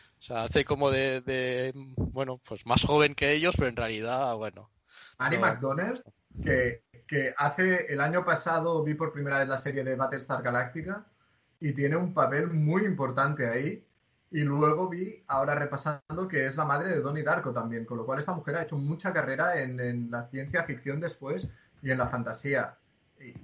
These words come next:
Speaker 2: soy muy fan de Mary McDonnell. <laughs>
Speaker 1: Sobre
Speaker 2: Solo
Speaker 1: todo
Speaker 2: que
Speaker 1: en esa época.
Speaker 2: No, bueno, no, después no, no, porque estamos
Speaker 1: Ah.
Speaker 2: hablando de Donnie Darko y, y,
Speaker 1: Y, y
Speaker 2: y
Speaker 1: creo que salía, puede ser que
Speaker 2: Battlestar
Speaker 1: salía
Speaker 2: Galactica es después.
Speaker 1: puede ser que saliese en,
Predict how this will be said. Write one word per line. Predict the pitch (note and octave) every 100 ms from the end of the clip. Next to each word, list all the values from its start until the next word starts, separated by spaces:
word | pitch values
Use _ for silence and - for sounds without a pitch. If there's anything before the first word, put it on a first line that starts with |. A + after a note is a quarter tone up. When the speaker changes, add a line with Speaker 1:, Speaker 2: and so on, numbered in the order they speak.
| -
Speaker 2:
soy | - - D3+
muy | D3
fan | B2+ G#2
de | G#2+
Mary | - -
McDonnell. | - G#2+ G#2 _ _ _ _
<laughs> | - C#3 - - - C#3 C3 C3+ - _ _ -
Speaker 1:
Sobre | E3+ E3
Speaker 2:
Solo | D#3+
Speaker 1:
todo | C3+
Speaker 2:
que | C#3+
Speaker 1:
en | C#3
esa | - C3+
época. | C3 A#2 G#2+ G#2+ - - - - -
Speaker 2:
No, | E3+
bueno, | G3 G#3
no, | G#3 E4+
después | E3+ - A3 F3+
no, | A#3 B3+
no, | B3+
porque | E3 C#3+
estamos | D#3 F3+
Speaker 1:
Ah. | G#3
Speaker 2:
hablando | F3 F3+
de | G#3
Donnie | E3+ F3+
Darko | E3+ D#3 E3 D3
y, | D3 C#3+ C#3 C#3
y, | D#3 C#3+ C3+ B2+ B2 B2 - _ _ - -
Speaker 1:
Y, | D3+ C3+
y |
Speaker 2:
y | C#3
Speaker 1:
creo | D#3 F3+
que | C4
salía, | - G3 F3 F3+ F3+
puede | D#3+
ser | E3 D3
que | F3
Speaker 2:
Battlestar | F3 C#3+
Speaker 1:
salía |
Speaker 2:
Galactica | C#3+ C#3 C#3 -
es | -
después. | C3+ E3 G#3+ - - _
Speaker 1:
puede | D3+ D#3+
ser | - A3+
que | A3
saliese | D#3 C#3+ C#3 D3 C#3 C3 B2+ B2+ - - - _ _ -
en, | C3 B2 B2 B2 B2 A#2+ A#2+ A#2 A#2